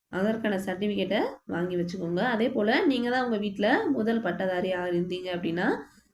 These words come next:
அதற்கான சர்டிஃபிகேட்ஸையும் வாங்கி வச்சுக்கோங்க. அதே போல முதல் பட்டதாரியான பி எஸ் டி எம் சான்றிதழ் இருக்கு இல்லையா, இதை வந்து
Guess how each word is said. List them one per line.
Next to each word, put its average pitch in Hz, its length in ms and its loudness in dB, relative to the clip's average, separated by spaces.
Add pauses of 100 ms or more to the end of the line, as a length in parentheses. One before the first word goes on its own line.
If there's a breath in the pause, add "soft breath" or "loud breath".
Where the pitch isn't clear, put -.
(160)
அதற்கான 254 580 4
சர்டிஃபிகேட்ஸையும் 202 800 0 (520)
வாங்கி 180 280 -2
வச்சுக்கோங்க. 170 420 -4 (920 soft breath)
அதே 233 240 2
போல 202 160 4 (560)
முதல் 320 280 4
பட்டதாரியான 226 600 2
பி 254 160 2
எஸ் 277 140 6
டி 247 100 2
எம் 214 140 -2
சான்றிதழ் 202 400 -2
இருக்கு 190 180 -2
இல்லையா, 214 160 4 (140)
இதை 277 220 4
வந்து 233 200 4